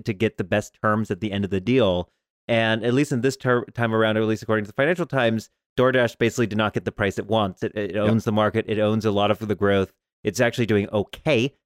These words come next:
Speaker 1: not great, and I imagine unprofitable. Um, but they're not getting kind of the stock in Uber that they would want in order to close it out. And so that's just gonna be an ongoing problem. I, I think they're gonna see past each other for a long period of time.
Speaker 2: Yeah, first of all, what's Waitr,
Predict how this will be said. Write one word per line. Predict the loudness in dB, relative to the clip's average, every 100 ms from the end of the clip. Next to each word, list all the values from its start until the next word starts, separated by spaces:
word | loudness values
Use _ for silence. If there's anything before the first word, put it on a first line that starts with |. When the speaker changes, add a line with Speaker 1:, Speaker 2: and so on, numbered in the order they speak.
| -6
Speaker 1:
not | -6 -2
great, | 0 0 -2
and | -2
I | 0
imagine | 0 -2 -4 -8
unprofitable. | -10 -6 -4 -2 -2 -2 -4 _ _ _
Um, | 0 0 0
but | -2
they're | 0
not | 2 2 0 0
getting | -2 -2
kind | -2 -2
of |
the | -2
stock | -2 -2 0
in | -2
Uber | -2 -2
that | -4
they | -4
would | -2 -2
want | -4 -4
in | -4
order | -6 -6
to |
close | -6 -6 -2
it | -2
out. | -2 -4
And | -8
so | -2 0 0 _ _ -2
that's | -2 0
just | -2 0
gonna | -2
be | 0
an | 0
ongoing | 0 0 0
problem. | -2 -2
I, | 0 0
I | 0
think | 0
they're | -4
gonna | -2 -4
see | -4 -6 -6 -10
past | -6 -6 -6
each | -4
other | -2 -2
for | -4
a |
long | -4 -6
period | -8 -16 -18
of | -18
time. | -18 _ _ _ -2
Speaker 2:
Yeah, | -2 -2
first | 0 0
of | 4
all, | 2
what's | 2 0 -2
Waitr, | -2 0 0 -2